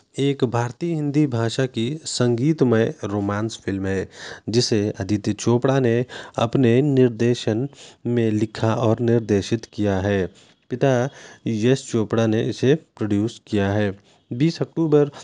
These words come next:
उन्नीस सौ पंचानवे को रिलीज़ हुई इस फिल्म में शाहरुख खान और काजोल मुख्य भूमिका में नजर आएंगे। कथानक दो युवा अविनाशी भारतीय राज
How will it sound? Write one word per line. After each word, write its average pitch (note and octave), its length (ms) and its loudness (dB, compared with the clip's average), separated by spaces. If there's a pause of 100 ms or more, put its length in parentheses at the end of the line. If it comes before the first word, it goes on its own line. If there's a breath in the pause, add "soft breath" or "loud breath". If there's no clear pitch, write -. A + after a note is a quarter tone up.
(360 loud breath)
उन्नीस C3+ 280 2
सौ C3 60 2
पंचानवे B2+ 540 2
को C3 160 2
रिलीज़ B2 340 4
हुई A#2+ 220 2
इस A#2 320 -2
फिल्म C#3 220 4
में A#2 300 4 (320 loud breath)
शाहरुख G#2 460 -2
खान C3+ 340 0 (280)
और A2+ 380 0
काजोल A#2 500 2
मुख्य A#2 340 0
भूमिका G#2+ 480 2
में A2 200 -2
नजर G#2 320 0
आएंगे। G2+ 440 0 (760 loud breath)
कथानक A#2+ 460 2 (220)
दो D3 200 4
युवा C3 400 4
अविनाशी A#2+ 920 0 (340 loud breath)
भारतीय A2 640 0
राज B2 420 0